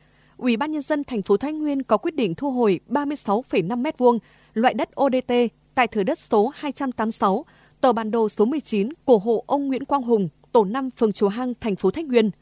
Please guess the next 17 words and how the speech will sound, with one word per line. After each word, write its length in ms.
Căn 160
cứ 200
vào 160
các 180
quyết 160
định 180
phê 180
duyệt 300
phương 160
án 240
bồi 180
thường 240
hỗ 200
trợ 300
tái 120
định 140
cư 240